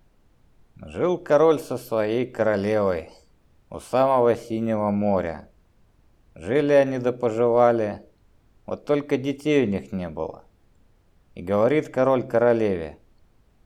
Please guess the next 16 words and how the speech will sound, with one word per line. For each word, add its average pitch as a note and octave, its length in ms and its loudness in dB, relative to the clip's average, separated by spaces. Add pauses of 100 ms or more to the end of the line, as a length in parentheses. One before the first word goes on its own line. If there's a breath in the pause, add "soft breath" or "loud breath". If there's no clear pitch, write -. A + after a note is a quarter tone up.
(120)
«Испеки - 500 -8
мне, E3 180 -4
королева, C#3 580 2
колобок». A#2 680 -2 (1040)
«Совсем D3 400 -2
охренел, B2+ 580 2
что - 320 -4
ли?» F2 220 -4 (640)
отвечает G2 500 -2
королева. G2 760 -2 (480)
«Что - 260 0
я C3+ 140 8
тебе, G#2+ 300 -4
кухарка?» C3 800 2 (1120)
«Эх D3+ 420 -2
ты!» B2 420 0